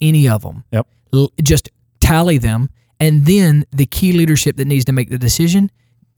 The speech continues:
Speaker 1: go behind closed doors, hack 'em to pieces. Like, seriously, take a machete to the dis-, to the suggestions, but don't do it in front of the people, because as soon as you stifle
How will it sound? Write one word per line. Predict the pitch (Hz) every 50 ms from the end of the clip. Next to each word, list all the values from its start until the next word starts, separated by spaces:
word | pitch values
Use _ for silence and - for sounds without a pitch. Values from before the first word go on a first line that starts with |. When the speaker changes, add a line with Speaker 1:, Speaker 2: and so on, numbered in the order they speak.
| _ _
Speaker 1:
go | 175 202 208 233
behind | 254 208 202 220 190 -
closed | - 185 170 151 135
doors, | 160 156 156 131 -
hack | - - 202 220 - -
'em | 165 139
to | 123 -
pieces. | - - 220 240 - - 98 - - - - - _ _ _ _ _ _ _ _ -
Like, | 165 165 156 156 - - -
seriously, | - - - 233 208 - 160 135
take | - 180 180 208
a |
machete | 190 175 - - 196 196 196 208 175
to | - 180 175
the | 165 160
dis-, | 156 147 - - - - 170
to | - 180 170
the | 160 156 - - - _
suggestions, | - - 156 147 143 165 180 196 - - - 135 135 - - _ _
but | 170 170 170
don't | 180 208 226 226 175
do | 143 196 202
it | 190 -
in | 160 147
front | - 190 170 156
of | 139
the | 135
people, | - - 190 165 156 147
because | 147 - 160 143
as | 147 143
soon | - - 233 233 226
as | 220 180 160
you | 170
stifle | 139 - - - - 143 160 170 - - 185 175 165